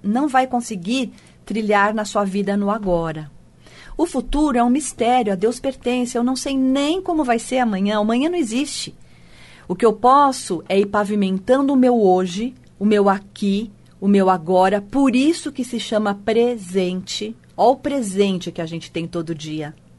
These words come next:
E aí sim, no hoje,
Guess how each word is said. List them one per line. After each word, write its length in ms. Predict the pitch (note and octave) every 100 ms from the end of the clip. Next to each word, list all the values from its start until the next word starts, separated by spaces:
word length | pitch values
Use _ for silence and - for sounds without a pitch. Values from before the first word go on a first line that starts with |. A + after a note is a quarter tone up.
| - - - - -
E 120 | F#3+
aí 320 | F3+ F#3+ F4
sim, 420 | - - A3+ D#3 - E3+
no 120 | F#3
hoje, 540 | G#3 G3 E3+ D3 C#3+